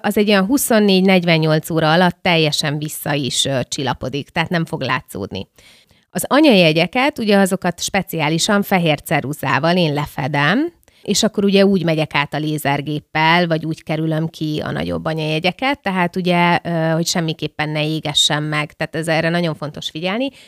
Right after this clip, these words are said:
Viszont önmagában amúgy a lézerfény nem bántaná az anyajegyet, hogyha a lézerfény érintkezne mondjuk egy anyajeggyel, és utána mondjuk egy U V-val,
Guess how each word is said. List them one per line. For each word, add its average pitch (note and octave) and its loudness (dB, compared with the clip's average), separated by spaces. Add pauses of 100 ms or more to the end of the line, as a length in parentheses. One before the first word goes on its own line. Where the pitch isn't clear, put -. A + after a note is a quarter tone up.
(160)
Viszont F3 -4
önmagában G#3+ 4
amúgy E3+ 2
a D#3 4
lézerfény D#3+ 2 (420)
nem F#3+ 4
bántaná D#3 2
az C#3 -2
anyajegyet, A3+ 2 (100)
hogyha F3+ -6
a E3+ 0
lézerfény F3 0
érintkezne D#3 0
mondjuk C#3+ -6
egy D3+ -6
anyajeggyel, E3+ 2
és - -8
utána A3+ -2
mondjuk D3+ -6
egy D3+ -8
U A#3+ 2
V-val, D3 0